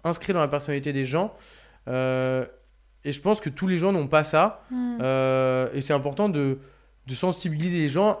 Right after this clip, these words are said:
Speaker 1: à, à leur dire, bah, c'est pas parce que tu sais dans une école de commerce que tous tes potes, ils font des entrepre-, des entrepre-, enfin, qu'ils lancent des startups, que toi, il faut absolument que tu trouves une idée et que, euh,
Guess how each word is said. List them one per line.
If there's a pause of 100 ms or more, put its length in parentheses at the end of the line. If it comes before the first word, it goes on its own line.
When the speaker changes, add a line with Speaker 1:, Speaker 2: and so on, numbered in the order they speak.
Speaker 1:
à,
à
leur
dire,
bah, (680)
c'est
pas
parce
que
tu
sais
dans
une
école
de
commerce
que
tous
tes
potes,
ils
font
des
entrepre-,
des
entrepre-,
enfin,
qu'ils
lancent
des
startups,
que (260)
toi,
il
faut
absolument
que
tu
trouves
une
idée
et
que,
euh,